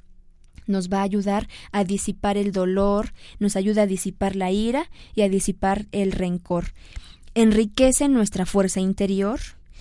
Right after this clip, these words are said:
y también nos equilibra a las emociones. Entonces, el sándalo para los terapeutas.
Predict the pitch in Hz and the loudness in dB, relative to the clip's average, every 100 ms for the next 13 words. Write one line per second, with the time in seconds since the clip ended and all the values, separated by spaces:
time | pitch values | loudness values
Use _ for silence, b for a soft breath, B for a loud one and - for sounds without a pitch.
0 | b 240 214 269 240 226 233 226 233 220 | b -4 0 2 2 2 0 -2 -2 -4
1 | 240 220 208 202 214 - 190 180 180 180 | -6 -4 -2 -2 -4 -4 -2 -2 -2 -4
2 | 170 175 - 170 160 175 - 202 208 214 | -4 -6 -8 -8 -8 -8 -4 -4 -4 -6
3 | 226 220 208 233 226 220 220 233 320 b | -4 -2 -2 -2 -2 -2 -2 -4 -6 b
4 | b b b b - 214 202 208 208 202 | b b b b -4 0 2 0 -2 -2
5 | 196 196 220 220 208 - - - | -2 -2 -2 -2 -2 -8 -8 -12